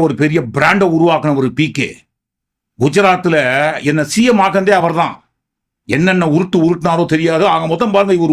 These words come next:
உருட்டின உருட்டை நம்பி எனக்கு ஓட்டு போட்டு சி எம் ஆக்கிட்டாங்க. சி எம்க்கு அப்புறம் இன்னொரு பெரிய உருட்டா உருட்டினாரு, ஸ்ட்ராட்டஜிஸ்டா ஒர்க் பண்ணி. அந்த உருட்டையும் பாருங்க, மக்கள் என்னன்னு தெரியல நம்பிட்டாங்க. நம்பி எனக்கு ஓட்டு போட்டாங்க. சி எம் அப்கிரேட் ஆகி பி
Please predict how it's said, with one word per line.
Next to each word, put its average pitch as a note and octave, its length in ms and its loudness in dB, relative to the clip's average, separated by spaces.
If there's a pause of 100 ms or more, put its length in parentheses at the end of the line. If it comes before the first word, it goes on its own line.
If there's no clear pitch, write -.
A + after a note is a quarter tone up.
உருட்டின A3+ 340 -2
உருட்டை G3+ 320 -2
நம்பி F#3+ 260 -2 (640)
எனக்கு F3 240 0
ஓட்டு A#3+ 220 2
போட்டு G#3 240 2
சி A3+ 140 0
எம் F#3+ 120 -2
ஆக்கிட்டாங்க. G3+ 340 -6 (200)
சி - 180 0
எம்க்கு G#3+ 220 0
அப்புறம் A#3 240 -2 (200)
இன்னொரு D4+ 340 6
பெரிய B3+ 260 0
உருட்டா A3 300 0
உருட்டினாரு, D#3+ 440 -2 (280)
ஸ்ட்ராட்டஜிஸ்டா F3 600 -4
ஒர்க் C3+ 200 -4
பண்ணி. G#2 220 -6 (340)
அந்த B3+ 140 4 (120)
உருட்டையும் B3+ 360 0
பாருங்க, A3 240 0
மக்கள் G3 260 -2
என்னன்னு F#3+ 280 -2
தெரியல D#3+ 220 -2
நம்பிட்டாங்க. C3+ 480 -6 (320)
நம்பி A#3 300 2
எனக்கு G3 200 0
ஓட்டு F#3 180 -2
போட்டாங்க. A#2+ 320 -4 (140)
சி A#3+ 180 0
எம் A3+ 220 0
அப்கிரேட் F#3+ 320 0
ஆகி G#3+ 120 -2 (320)
பி A#3 80 2